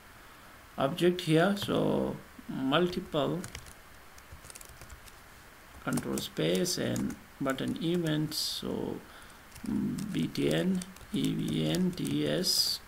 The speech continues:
equals new, this N is ca-, small,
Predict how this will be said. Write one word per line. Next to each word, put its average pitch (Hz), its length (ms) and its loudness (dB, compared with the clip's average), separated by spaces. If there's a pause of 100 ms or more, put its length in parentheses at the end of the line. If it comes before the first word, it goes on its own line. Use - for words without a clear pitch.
(200)
equals 143 680 0
new, 156 380 4 (1800)
this 131 240 -4
N 143 200 0
is 127 160 -2
ca-, - 260 -4
small, 151 540 0